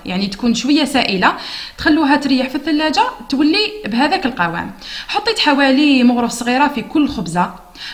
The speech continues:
من بعد حطيت، آه، ورقه تاع الشلاضه، ومن بعد حطيت الدجاج كما راكم تشوفوا حوالي ثلاثه قطع صغار ولا زوج قطع كبار،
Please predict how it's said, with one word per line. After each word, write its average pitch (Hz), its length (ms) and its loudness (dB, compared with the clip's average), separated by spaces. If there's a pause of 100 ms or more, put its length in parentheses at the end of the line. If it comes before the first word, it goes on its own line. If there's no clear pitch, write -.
من 233 100 8
بعد 247 180 4
حطيت، 254 480 -4
آه، 202 720 0
ورقه 233 420 2
تاع 226 260 -2
الشلاضه، 190 840 0 (920)
ومن 494 180 -2
بعد 302 140 2
حطيت 285 380 -4
الدجاج 196 560 -2 (260)
كما 240 240 4
راكم 202 300 -4
تشوفوا 202 300 -4
حوالي 226 440 2
ثلاثه 302 300 2
قطع 214 380 0
صغار 254 460 0
ولا 349 220 2
زوج 269 280 -2
قطع 277 240 2
كبار، 165 360 -6